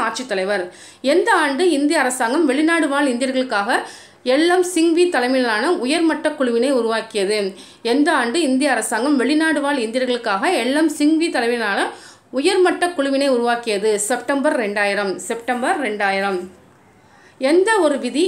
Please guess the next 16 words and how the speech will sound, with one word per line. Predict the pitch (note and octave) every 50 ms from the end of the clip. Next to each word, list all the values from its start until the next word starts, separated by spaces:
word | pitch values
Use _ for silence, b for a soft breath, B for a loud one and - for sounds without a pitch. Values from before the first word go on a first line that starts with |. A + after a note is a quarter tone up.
| C#4 C4
இலவச | C#4 D#4+ E4 E4+ - F4+ F4 D4
மற்றும் | B3+ - - D4+ D4 C4+
கட்டாய | A#3 - - D4 D#4 D#4 D4+ C4+
கல்வி | B3 B3 C#4+ C4+ A#3+
வழங்குவதற்கு | A3 A3+ A#3+ A#3+ A#3 A3 G3+ A3 - E4+ D4+ C4
இந்திய | C4+ D4 D4 E4+ E4 C4 A#3
அரசியலமைப்பில் | A3+ - - B3+ A3 G#3 G3+ G3+ D4 D4 -
சேர்க்கப்பட்டது? | A#3+ A3+ A#3 - A#3 A3+ G3+ - F#3+ F3 G3+ G3+ F#3+ F#3 F#3+ B B B B B B - A3+
எந்த | B3+ D4 D4 F4 E4 C#4+
ஒரு | C4+ B3+ A3 G#3+
விதி | G3+ C4+ F4+ G4 C#4+ B3
இலவச | C4+ D#4 E4 D#4+ D#4+ - D#4+ C#4
மற்றும் | A3+ - C#4 C#4+ C#4 A#3
கட்டாய | - - C#4+ C#4 C#4+ C#4+ C4
கல்வி | B3+ C4 C4+ B3
வழங்குவதற்காக | A3 G#3+ A3 A3 A#3 A3+ - - G#3+ G3 A3+ E4 E4